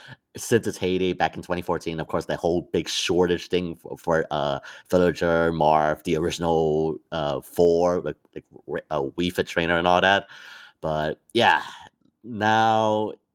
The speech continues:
i-, it's just conti-, it's just more or less still staying, making a steady, uh, number across. Of course, especially with, um, the recent, the new, uh, Splatoon three Amiibo will be coming out, uh, today at the time,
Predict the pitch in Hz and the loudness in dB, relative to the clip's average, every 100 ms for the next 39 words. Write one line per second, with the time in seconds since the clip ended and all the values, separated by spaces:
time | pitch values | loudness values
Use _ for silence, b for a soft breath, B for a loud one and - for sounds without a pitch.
0 | _ - 67 _ 95 87 95 80 - 98 | _ -20 -20 _ -8 -6 -6 -8 -10 -12
1 | 85 117 - 135 - 139 117 104 95 87 | -10 -10 0 0 2 0 0 0 -2 -4
2 | - - 90 - 82 80 78 73 B B | -8 -4 -4 -4 -6 -4 -6 -12 B B
3 | B B 90 85 76 73 - 78 76 69 | B B -6 -4 -6 -4 -2 -2 -2 -4
4 | 71 71 67 - - 60 53 - - - | -6 -6 -6 -6 -4 -4 -4 -6 -10 -4
5 | 95 - 101 110 - 127 110 92 87 82 | -2 2 2 2 2 2 2 -4 -2 -4
6 | 80 78 78 82 _ 78 76 73 82 87 | -4 -8 -12 -16 _ -8 -6 -6 -6 -4
7 | - 82 - - 107 127 131 131 120 98 | -4 -4 -6 -2 2 4 4 4 2 0
8 | 95 92 90 - B B B - - 120 | 0 -2 -4 -8 B B B -6 -2 2
9 | 131 127 208 123 90 85 85 78 - 87 | 2 2 2 2 0 -2 -4 -8 -10 -6
10 | 80 80 78 78 - 98 110 73 - 76 | -4 -4 -4 -8 -2 0 2 0 -8 -10